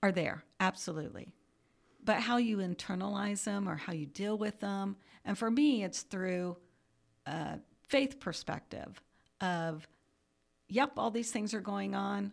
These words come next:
I may or may not be able to do anything about 'em, but how I approach 'em or how I deal with them or how I hope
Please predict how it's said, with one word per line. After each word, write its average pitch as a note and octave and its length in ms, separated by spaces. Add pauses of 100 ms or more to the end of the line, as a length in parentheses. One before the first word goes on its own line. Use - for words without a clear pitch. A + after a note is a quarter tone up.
(1300)
I F#3 160
may F#3+ 380
or F#3 80
may F3+ 220
not F3+ 260
be F#3+ 120
able E3 100
to E3 80
do D3 260 (180)
anything A#3 400
about E3 300
'em, E3 220 (420)
but - 160
how A3 240
I A3+ 80
approach F#3 560
'em E3+ 140
or D#3 80
how F#3 180
I F#3 140
deal F3 340
with E3 220
them D#3 340 (640)
or F#3+ 80
how F#3 180
I F3+ 140
hope F#3+ 400